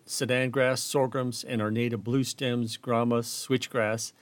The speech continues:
and other warm season grasses thrive when temperature is around ninety degrees. Their metabolism runs at peak efficiency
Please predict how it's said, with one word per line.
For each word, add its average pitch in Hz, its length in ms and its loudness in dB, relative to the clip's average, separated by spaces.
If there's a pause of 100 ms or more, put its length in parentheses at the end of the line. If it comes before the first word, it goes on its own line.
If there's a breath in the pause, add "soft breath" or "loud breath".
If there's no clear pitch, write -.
(200 soft breath)
and 110 180 -2
other 139 260 4
warm 110 320 2
season 110 380 -4
grasses 101 480 0
thrive 110 560 2
when 110 140 -2
temperature 117 460 -6
is 110 200 -4
around 98 320 -2
ninety 104 260 0
degrees. 107 560 -2 (480 soft breath)
Their 120 140 2
metabolism 113 800 0
runs 113 260 0
at 98 160 -8
peak 147 300 -4
efficiency 117 560 -6